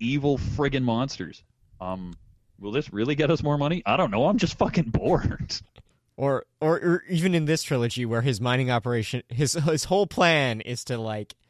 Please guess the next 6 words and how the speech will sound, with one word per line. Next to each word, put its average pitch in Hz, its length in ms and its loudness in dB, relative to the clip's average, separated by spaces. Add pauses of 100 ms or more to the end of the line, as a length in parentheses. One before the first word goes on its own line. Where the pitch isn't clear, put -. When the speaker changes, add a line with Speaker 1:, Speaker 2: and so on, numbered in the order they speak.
(120)
Speaker 2:
set - 280 -4
up 139 160 -2
a 110 100 -2
massive 120 600 -4
underground 113 640 -4
complex 104 960 -10